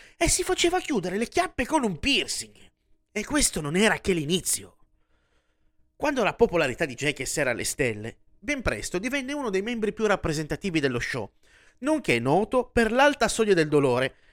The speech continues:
e per essere autore di stunt stupidi, pericolosi, ridicoli e fottutamente divertenti. Johnny Knoxville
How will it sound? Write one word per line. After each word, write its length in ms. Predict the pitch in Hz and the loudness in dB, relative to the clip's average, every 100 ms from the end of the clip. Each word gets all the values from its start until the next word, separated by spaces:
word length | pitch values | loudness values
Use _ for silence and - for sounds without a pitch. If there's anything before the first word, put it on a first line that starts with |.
| _ | _
e 120 | - | -4
per 140 | - 277 | 0 0
essere 280 | 147 - | 0 0
autore 340 | 240 247 320 302 | 0 0 -2 -2
di 120 | 214 | -2
stunt 360 | - 277 262 233 | -2 -2 -2 -4
stupidi, 560 | - - 135 - 113 | -2 -2 -4 -6 -8
pericolosi, 720 | - 285 247 302 339 277 254 - | -4 -4 -4 -4 -4 -4 -8 -2
ridicoli 580 | 220 254 294 311 269 233 | 0 0 -2 -2 -2 -2
e 60 | |
fottutamente 640 | - 254 254 202 180 180 156 | -2 -4 -2 -2 0 -2 -4
divertenti. 680 | 131 117 - 95 - _ _ _ _ _ - _ _ _ _ | -4 -6 -8 -12 -16 _ _ _ _ _ -20 _ _ _ _
Johnny 220 | - 147 147 | -6 -4 0
Knoxville 560 | 180 180 - 151 139 | 0 2 0 0 0